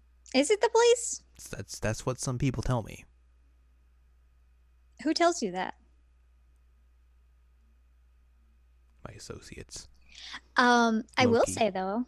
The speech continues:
Speaker 1: Loki, he knows space.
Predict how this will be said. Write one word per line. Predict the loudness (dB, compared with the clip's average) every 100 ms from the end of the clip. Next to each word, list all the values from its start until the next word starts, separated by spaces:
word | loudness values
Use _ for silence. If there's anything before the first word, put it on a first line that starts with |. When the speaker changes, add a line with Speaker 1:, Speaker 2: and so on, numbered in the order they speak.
| -4
Speaker 1:
Loki, | 4 10 10 10 6 4 4 4 4
he | 4 2 6
knows | 6 4
space. | 2 2 2 0 -4 -4